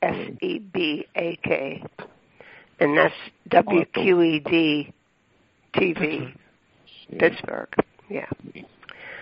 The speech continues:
Speaker 2: Well, George, you, you, you, I think are gonna sell a lot of these books. <laughs> I mean, I can see this as, <laughs> as, uh, the ultimate stocking stuffer for this coming <laughs> year. <laughs> So,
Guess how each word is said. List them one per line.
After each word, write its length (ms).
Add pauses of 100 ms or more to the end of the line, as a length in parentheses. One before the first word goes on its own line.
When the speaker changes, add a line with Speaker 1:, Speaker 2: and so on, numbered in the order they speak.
(520)
Speaker 2:
Well, 140
George, 380 (600)
you, 440
you, 120 (120)
you, 400 (260)
I 80
think 260
are 120
gonna 180 (140)
sell 240
a 20
lot 200
of 60
these 160 (120)
books. 280 (320)
<laughs> 20 (260)
I 100 (100)
mean, 200
I 120
can 300
see 140
this 260
as, 480 (320)
<laughs> 720
as, 180 (220)
uh, 120 (120)
the 160
ultimate 480 (300)
stocking 500 (180)
stuffer 480
for 220
this 200 (220)
coming 320 (280)
<laughs> 360
year. 140 (140)
<laughs> 60 (1500)
So, 160